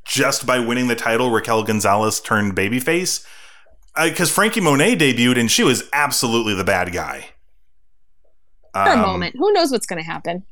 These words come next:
Speaker 1: Yeah. <laughs> Well, it could all change next week. Who knows?
Speaker 2: It's true. That's why this, this one doesn't count. Um,
Speaker 1: <laughs>
Speaker 2: <laughs>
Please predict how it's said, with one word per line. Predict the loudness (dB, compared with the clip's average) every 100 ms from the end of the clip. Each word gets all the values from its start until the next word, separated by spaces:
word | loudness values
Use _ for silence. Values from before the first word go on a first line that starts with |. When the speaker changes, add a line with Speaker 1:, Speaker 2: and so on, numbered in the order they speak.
| -12
Speaker 1:
Yeah. | -2 0 0 -2
<laughs> | -4 -8 -12 -6 -4 -2 -2 -4 -4 0
Well, | 2
it | 2
could | 2
all | 2 2
change | 2 2 0
next | -2 -2
week. | -4 -4 -6
Who | -8
knows? | -6 -8 -12 -12 -6
Speaker 2:
It's | -2 2
true. | 2 2 0 -2
That's | 0
why | 4 2 2 0
this, | -2 -2
this | 0 0 2
one | 0 2
doesn't | 0 -2 -6
count. | -10 -10 -14 -20 -20 -20 -6
Um, | -2 0 0 0 -2 -2 -6 -8 -10 -12 -8
Speaker 1:
<laughs> | -4
Speaker 2:
<laughs> | -2